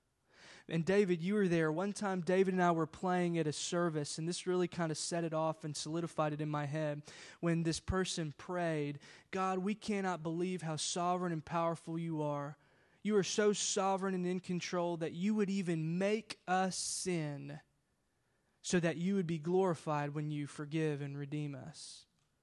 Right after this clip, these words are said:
And I look around the room shell-shocked, and people, "Yes, yes, Lord,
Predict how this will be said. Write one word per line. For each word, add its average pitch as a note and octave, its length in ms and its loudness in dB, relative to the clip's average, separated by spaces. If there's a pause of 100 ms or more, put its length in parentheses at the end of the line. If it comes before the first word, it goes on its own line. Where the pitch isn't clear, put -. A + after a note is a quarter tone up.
(1160)
And E3+ 100 0
I E3+ 100 2
look F#3+ 260 2
around F3+ 300 0
the E3 80 0
room E3 420 0
shell-shocked, F3 1000 -2
and E3 160 -6
people, D#3+ 340 -4
"Yes, F3 600 -2
yes, G#3 360 -4
Lord, F#3+ 460 -6